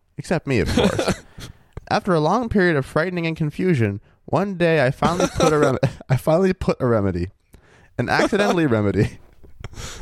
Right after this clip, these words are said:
Speaker 1: It only consists in put the song "Highway to Hell" in my computer.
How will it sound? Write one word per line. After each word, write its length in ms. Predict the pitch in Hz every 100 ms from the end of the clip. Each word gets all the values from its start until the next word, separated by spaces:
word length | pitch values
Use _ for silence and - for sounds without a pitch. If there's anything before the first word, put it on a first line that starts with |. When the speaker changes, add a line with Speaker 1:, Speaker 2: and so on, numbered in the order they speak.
| - - -
Speaker 1:
It 60 |
only 280 | 147 247 302
consists 540 | - 214 294 262 -
in 200 | - 139
put 320 | 135 214 214 131
the 80 | 147
song 460 | - 165 170 156
"Highway 460 | 151 - 208 220 190
to 100 | 156
Hell" 260 | 202 190
in 160 | - 123
my 140 | 123
computer. 560 | 131 127 - 226 117